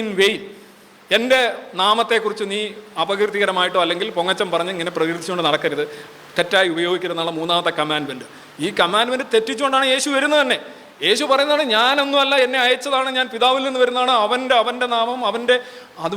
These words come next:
മാത്രമേ യേശുവിന് പറയാനുള്ളൂ. യേശു മൂന്നാമത്തെ കൽപ്പന അടിപൊളിയായിട്ട് നൈസായിട്ട് ലംഘിക്കുകയാണ്. അത് അപ്പം ധാർമ്മികത ദൈവത്തിൽ നിന്നാണ് വരുന്നതെങ്കിൽ ദൈവങ്ങൾക്ക് പോലും അത് ബാധകമല്ല എന്നാണ് വരുന്നത്. ഇനി നാലാമത്തെ എന്താണ്? ഫാദർ, മദർ, ഇവരെയൊക്കെ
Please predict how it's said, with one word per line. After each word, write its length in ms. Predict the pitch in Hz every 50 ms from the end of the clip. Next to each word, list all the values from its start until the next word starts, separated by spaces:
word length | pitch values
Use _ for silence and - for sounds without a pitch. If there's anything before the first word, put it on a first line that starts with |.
| 196 175 180
മാത്രമേ 320 | 202 233 233 254 262 269 247
യേശുവിന് 260 | 247 240 247 254 247 226
പറയാനുള്ളൂ. 360 | 226 233 233 226 220 214 208 165 170
യേശു 180 | 202 214 214 247 254 226 208
മൂന്നാമത്തെ 400 | 226 226 233 240 247 240 254 240 -
കൽപ്പന 240 | 226 233 220 240 254 311 320 - - - - - 175 175
അടിപൊളിയായിട്ട് 600 | 214 202 - 277 277 240 - 208 202 190 175 185 175 180
നൈസായിട്ട് 460 | 202 226 262 254 - 254 240 226 208 185
ലംഘിക്കുകയാണ്. 420 | 175 170 160 147 147 147 131 117 - - - - - - - - -
അത് 100 | 147 165 196 - - - - - - - - - - - -
അപ്പം 180 | 139 151 180 185 151 151
ധാർമ്മികത 380 | 151 170 190 202 208 214 214 214 202 190
ദൈവത്തിൽ 240 | 190 214 214 220 220
നിന്നാണ് 180 | 208 208 202 208 196
വരുന്നതെങ്കിൽ 340 | 196 196 202 202 208 214 214 185 185
ദൈവങ്ങൾക്ക് 400 | 220 247 254 254 247 247 247 269 254
പോലും 200 | 247 240 262 247 240
അത് 100 | 226 247 226 220
ബാധകമല്ല 440 | 208 220 226 226 226 214 202 208 208 208 196
എന്നാണ് 160 | 190 185 180 160
വരുന്നത്. 180 | 139 139 123 - - - - - -
ഇനി 100 | 214 262 247 226
നാലാമത്തെ 320 | 247 269 277 285 277 277 262
എന്താണ്? 240 | 247 247 240 233 233 226 - - - - - - - - - -
ഫാദർ, 420 | 226 247 254 269 285 277 285 262 247 220
മദർ, 240 | 220 226 220 240 233 233 226 208
ഇവരെയൊക്കെ 380 | 214 233 226 220 214 214 233